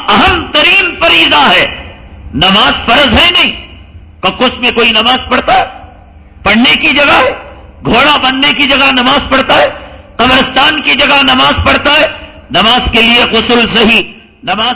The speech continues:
کے لیے وضو صحیح، نماز کے لیے جسم کے کپڑے صحیح،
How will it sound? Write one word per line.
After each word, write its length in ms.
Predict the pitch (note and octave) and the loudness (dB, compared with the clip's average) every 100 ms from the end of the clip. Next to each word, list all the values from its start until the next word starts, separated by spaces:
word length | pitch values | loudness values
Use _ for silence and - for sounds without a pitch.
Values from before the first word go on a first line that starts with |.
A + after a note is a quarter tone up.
| - | -6
کے 100 | - | -6
لیے 280 | A3 A#3 A#3+ | -4 -2 -4
وضو 380 | G#3+ G#3+ A3+ B3+ A3+ | -4 -4 -2 -4 -2
صحیح، 320 | A#3+ A#3+ A3 - - - - | -2 -2 -4 -8 -20 -20 -6
نماز 380 | F#3 A3+ B3+ A3 - | -4 -2 -4 -4 -6
کے 120 | A#3+ | -4
لیے 320 | A#3 B3 C#4 D4 - - | -2 -2 -2 -4 -12 -20
جسم 460 | - G3+ G#3 C#4 C#4 | -10 -8 -4 -6 -4
کے 140 | C4 | -6
کپڑے 440 | B3+ B3 - B3+ B3+ - | -4 -4 -2 -2 0 0
صحیح، 260 | A3+ B3 | 0 0